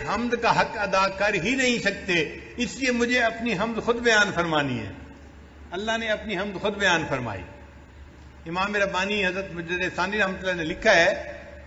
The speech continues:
कि अगर बंदा अल्लाह की हम्द बयान करने के लिए एड़ी चोटी का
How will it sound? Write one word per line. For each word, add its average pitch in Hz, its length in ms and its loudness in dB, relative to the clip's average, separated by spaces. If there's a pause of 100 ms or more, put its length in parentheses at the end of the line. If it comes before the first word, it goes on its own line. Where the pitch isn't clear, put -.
(140)
कि 214 60 0
अगर 214 400 4
बंदा 202 280 2
अल्लाह 208 520 2
की 202 200 -4
हम्द 196 300 -4
बयान 185 500 2 (100)
करने 202 320 0
के - 160 -2
लिए 185 220 0 (140)
एड़ी 190 220 2 (100)
चोटी 208 300 -2
का 196 160 2